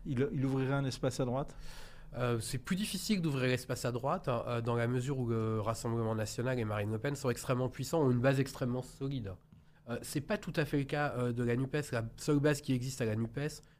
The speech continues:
Speaker 2: c'est Jean-Luc Mélenchon.
Speaker 1: Mm.
Speaker 2: Mais il y a une incertitude sur sa capacité à concourir,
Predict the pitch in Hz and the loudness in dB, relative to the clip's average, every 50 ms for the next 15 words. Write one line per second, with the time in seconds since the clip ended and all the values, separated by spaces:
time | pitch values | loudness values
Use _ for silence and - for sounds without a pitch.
0 | _ _ - - 156 143 120 143 135 135 135 131 - 139 131 127 123 123 - 127 | _ _ -6 -2 0 2 4 4 4 4 4 2 2 2 2 2 2 0 -2 -6
1 | 107 113 110 107 113 113 117 117 113 123 113 - 127 - - 123 - - 127 123 | -4 -2 -2 -2 0 0 2 2 2 2 0 -2 -4 -6 -8 -8 -8 -6 -6 -4
2 | 107 98 - - - - - - - - 131 - - 131 113 127 110 110 120 107 | -4 -6 -8 -10 -14 -18 -18 -18 -10 -8 -6 -2 -2 0 0 0 0 0 0 -2
3 | - 123 - - 123 120 101 - - - 127 120 - 127 120 120 123 117 101 90 | -4 -4 -2 0 0 0 0 0 0 -2 -2 0 2 2 4 4 4 2 0 -4